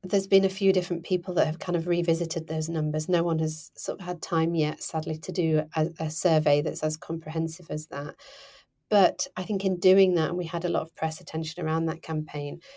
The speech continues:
you know, it was really important to, um, think about what the challenges might be that we're facing, you know, female identifying artists, um, non-binary trans artists.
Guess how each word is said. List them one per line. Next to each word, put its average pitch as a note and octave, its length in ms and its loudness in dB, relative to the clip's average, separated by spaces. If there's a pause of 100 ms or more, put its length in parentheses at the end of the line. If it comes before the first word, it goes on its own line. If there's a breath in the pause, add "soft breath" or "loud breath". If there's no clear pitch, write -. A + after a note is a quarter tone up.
(160 loud breath)
you E3+ 100 -2
know, D#3 120 4
it D#3 80 2
was E3+ 240 -2
really F3 300 6
important D#3+ 760 -2
to, D#3 460 4 (140)
um, D3 440 0 (840 soft breath)
think A#3+ 220 0
about E3 420 4
what F#3+ 200 2
the F#3 80 -2
challenges F3 680 2
might D#3+ 400 0
be E3+ 460 4 (220 soft breath)
that - 120 -2
we're F3 120 -6
facing, D3+ 920 0
you D#3+ 120 -10
know, D#3+ 100 -10
female F#3+ 480 -2
identifying E3+ 640 -2
artists, D#3+ 920 -4 (340 soft breath)
um, D3+ 480 -2
non-binary D#3 680 0
trans D#3+ 400 -4
artists. D#3 560 -4